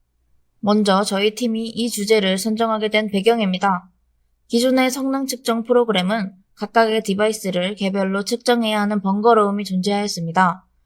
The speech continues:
측정 결과를 한 곳으로 통합하는 기준도 명확하지 않아서 비교하는 데 불편함이 존재하였습니다. 또한 디바이스의 개수가 늘어날수록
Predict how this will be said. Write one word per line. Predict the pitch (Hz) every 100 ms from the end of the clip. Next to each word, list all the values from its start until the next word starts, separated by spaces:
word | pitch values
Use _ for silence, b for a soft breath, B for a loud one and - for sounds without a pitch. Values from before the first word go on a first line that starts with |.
| _ _ _ _ -
측정 | 277 277 302
결과를 | 240 196 226 208 202 208
한 | 233
곳으로 | 240 226 208 214
통합하는 | 226 247 254 240 240 233
기준도 | 214 214 220 190 -
명확하지 | 196 202 208 208 202
않아서 | 196 170 175 202 190 _ _ _ _
비교하는 | - 220 254 220 190
데 | 175 180
불편함이 | 196 214 226 214 196 202
존재하였습니다. | 196 196 226 220 220 180 175 190 180 - _ _ _ _ _ _ -
또한 | 233 240 226 190 -
디바이스의 | 220 233 233 220 214 220
개수가 | 202 220 220 214
늘어날수록 | 196 196 190 185 185 214 -